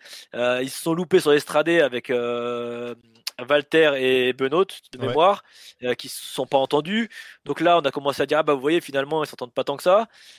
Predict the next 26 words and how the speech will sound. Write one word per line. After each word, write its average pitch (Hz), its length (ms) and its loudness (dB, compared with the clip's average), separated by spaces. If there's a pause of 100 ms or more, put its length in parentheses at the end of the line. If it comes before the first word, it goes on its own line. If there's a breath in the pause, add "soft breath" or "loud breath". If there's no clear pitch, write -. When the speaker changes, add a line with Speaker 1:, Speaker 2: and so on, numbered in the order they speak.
(300 soft breath)
Speaker 1:
Bon 117 100 -10
là, 143 120 0
je - 80 -10
crois 135 100 -14
qu'ils 123 200 -10
ont 107 40 -6
remis 135 180 -10
un 131 60 -6
petit 123 200 -16
peu, 143 120 -4
euh, 123 340 2
comme 120 180 -16
on 131 60 -8
dit, 160 160 -6
hein, 139 80 -2
l'église 127 280 -8
au - 20 -16
centre 131 280 -10
du 120 100 -10
village. 123 400 -2
Ouais, 123 140 -6
cinq 127 200 -12
sur - 160 -10
six. - 340 -12 (560 loud breath)
Euh, 123 1040 -8 (420)
mais, 147 440 2